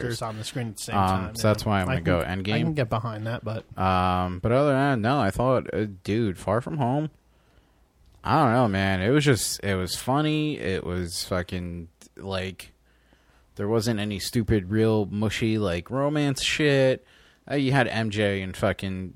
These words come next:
Speaker 2: you know,
Speaker 1: Peter, but
Speaker 2: Peter, but it, it wasn't like
Speaker 1: the sexual tension type thing.
Speaker 2: Yeah, like, it was, it was just funny. It was just, it was just, it, I don't know. It wasn't incredibly serious. Like, Peter at one point was like,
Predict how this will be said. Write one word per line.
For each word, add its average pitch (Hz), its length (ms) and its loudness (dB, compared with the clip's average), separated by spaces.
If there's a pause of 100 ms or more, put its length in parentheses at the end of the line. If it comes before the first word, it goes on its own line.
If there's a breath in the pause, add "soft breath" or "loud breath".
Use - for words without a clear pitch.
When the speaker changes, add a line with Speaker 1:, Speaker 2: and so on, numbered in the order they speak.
Speaker 2:
you 110 120 -4
know, 92 120 2
Speaker 1:
Peter, 90 160 0
but - 360 -8
Speaker 2:
Peter, 143 280 2
but 107 180 2
it, 117 160 4
it 131 240 4
wasn't 151 380 6
like 117 360 2 (760 soft breath)
Speaker 1:
the 151 100 -2
sexual 160 320 -2
tension 135 400 -4
type - 140 -6
thing. 151 100 -6
Speaker 2:
Yeah, 180 480 6
like, 104 240 0
it 175 40 4
was, 175 220 0
it 127 140 2
was 131 180 6
just - 240 -2
funny. 95 640 -2
It 90 80 -6
was 104 180 -4
just, 101 160 -6
it 101 120 -2
was 92 80 -2
just, - 240 -12
it, 110 120 -2 (600)
I 110 80 2
don't 131 100 6
know. 107 160 6
It 92 40 0
wasn't 113 300 2
incredibly 107 600 0
serious. 85 720 -4 (720 loud breath)
Like, 104 340 2
Peter 139 240 4
at 123 100 6
one 123 200 4
point 113 260 -4
was 95 180 -4
like, 101 320 4